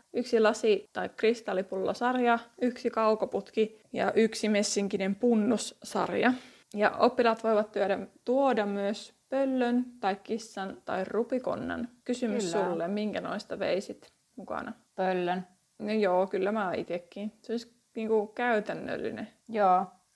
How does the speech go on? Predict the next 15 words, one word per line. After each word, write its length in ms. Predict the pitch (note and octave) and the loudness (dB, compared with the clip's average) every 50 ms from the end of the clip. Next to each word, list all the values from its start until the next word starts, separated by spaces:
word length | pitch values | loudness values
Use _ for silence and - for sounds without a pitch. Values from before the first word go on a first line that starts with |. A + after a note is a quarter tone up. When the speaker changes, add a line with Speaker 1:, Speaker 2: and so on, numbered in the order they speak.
| _ | _
Speaker 2:
Ja 60 | - G3 | -18 -10
Speaker 1:
kiva. 320 | - G#3+ F#3+ G#3 G#3+ - | -6 -4 -4 -4 -4 -6
Speaker 2:
sitten 320 | - - A3 A3 G#3+ - - _ _ _ - | -2 2 2 2 2 0 -6 _ _ _ -4
Speaker 1:
Vaikka 220 | A3+ A#3 A#3 - A3 | -4 -2 0 0 -2
toisaalta 440 | G#3 A3+ A3 A3 A3 A3+ G3+ G3 | 0 0 0 0 0 -2 -2 -2
tekisi 320 | - G#3 G#3 - G3 G3+ - | -4 -4 -4 -4 -4 -4 -6
mieli 240 | G3 G3 F#3 F#3 F3 | -6 -6 -6 -6 -6
ottaa 300 | E3+ - _ - - F#3+ | -6 -8 _ -10 -10 -10
se 140 | - - F#3+ | -10 -10 -12
kissa, 440 | - - - - - - - A3 G#3 - _ _ _ | -10 -10 -10 -10 -12 -14 -14 -14 -14 -14 _ _ _
koska 300 | - - F#3 - - G3 | -16 -16 -14 -14 -10 -8
olen 200 | F#3+ F#3+ G3 G3 | -8 -6 -6 -8
kissa-ihminen. 840 | G3 - G3+ G3 - - - - F#3 F#3+ - - F#3+ F#3 F3+ F3+ G3+ - _ _ _ _ _ _ | -8 -10 -12 -12 -12 -12 -12 -10 -10 -12 -12 -14 -16 -14 -12 -12 -14 -14 _ _ _ _ _ _
<laughs> 80 | - B3+ B3+ - _ - | -6 -6 -6 -6 _ -6
Speaker 2:
No, 200 | G3+ G3 F#3 - | -4 -4 -4 -4